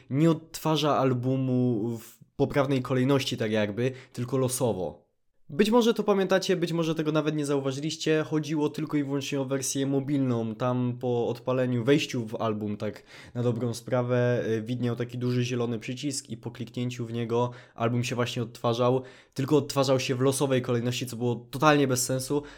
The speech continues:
ale mniejsza z tym. Ponieważ tak, ten przycisk był kompletnie bez sensu, ale cała ta sprawa ma taki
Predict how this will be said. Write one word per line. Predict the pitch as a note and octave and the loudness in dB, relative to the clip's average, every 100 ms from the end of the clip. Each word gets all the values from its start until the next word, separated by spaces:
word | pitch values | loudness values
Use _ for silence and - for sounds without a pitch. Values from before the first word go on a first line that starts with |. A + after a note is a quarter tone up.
| - | -6
ale | B2+ C3 B2+ B2 | 2 4 4 0
mniejsza | B2 C#3 C#3+ B2 | 2 4 4 2
z | B2 | -2
tym. | A#2 E2+ D#2+ - - _ _ - | -4 -6 -10 -20 -20 _ _ -4
Ponieważ | B2+ C#3 D3 C#3+ - | 2 4 4 2 0
tak, | A2 G#2 | 0 0
ten | A#2+ A#2+ | -2 -2
przycisk | D3+ D3+ C#3 A2+ | -4 -2 -2 0
był | A2+ D3+ | 6 6
kompletnie | - C3 B2+ B2 B2+ | 6 2 4 2 2
bez | A2+ A2+ - | 2 2 0
sensu, | A2+ A#2 C3+ | -2 0 2
ale | B2+ B2+ | 2 2
cała | D3 D3+ | 4 2
ta | D3 | 2
sprawa | - C3+ C3+ C3 | -2 4 6 6
ma | B2+ | 4
taki | C3 C#3 | 2 -2